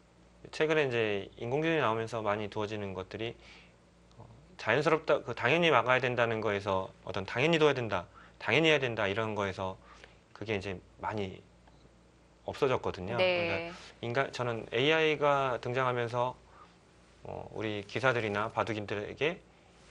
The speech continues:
Speaker 1: 어떤 뭐라 그래야 되나요? 뭐 자유를 줬다, 저는 그렇게
Speaker 2: 음.
Speaker 1: 평가하고 있습니다.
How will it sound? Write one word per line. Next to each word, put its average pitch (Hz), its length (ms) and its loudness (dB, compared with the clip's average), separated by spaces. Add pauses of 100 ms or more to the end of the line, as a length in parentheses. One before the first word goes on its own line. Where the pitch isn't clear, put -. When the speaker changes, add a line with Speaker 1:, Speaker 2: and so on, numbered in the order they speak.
(100)
Speaker 1:
어떤 92 220 -12 (1600)
뭐라 95 220 -6
그래야 90 240 -8
되나요? 92 480 -10
뭐 110 320 -12 (460)
자유를 156 360 6
줬다, 107 300 2
저는 95 200 -4
그렇게 101 480 0
Speaker 2:
음. - 40 -18 (340)
Speaker 1:
평가하고 131 640 -2
있습니다. 98 580 -4